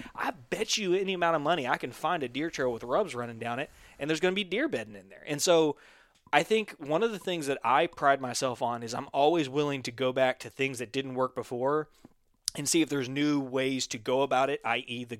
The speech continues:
the GNU, or if something has changed and now an opportunity is available to me that wasn't previously. And you're kinda, some of these W M As that in the past I have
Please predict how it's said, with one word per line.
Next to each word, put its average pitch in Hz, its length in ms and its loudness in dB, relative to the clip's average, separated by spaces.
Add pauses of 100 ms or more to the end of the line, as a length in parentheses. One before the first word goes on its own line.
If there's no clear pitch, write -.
(160)
the 135 100 -4
GNU, 127 460 -4 (560)
or 143 420 4
if 147 380 2
something 170 340 2
has 127 200 -4
changed 139 800 -4
and 131 400 -2
now 135 220 0
an 139 80 2
opportunity 139 600 0
is 120 100 -2
available 127 440 -2
to 123 100 -8
me 123 120 -6
that 120 140 -4
wasn't 127 280 0
previously. 123 540 -4
And 117 140 -12 (320)
you're 131 140 -4
kinda, 151 460 2 (360)
some 156 220 0
of 180 40 2
these 165 220 2
W 147 340 2
M 131 80 -4
As 160 200 0
that 123 120 0
in 123 80 -8
the 120 60 -10
past 156 340 2
I 139 120 2
have 127 280 -2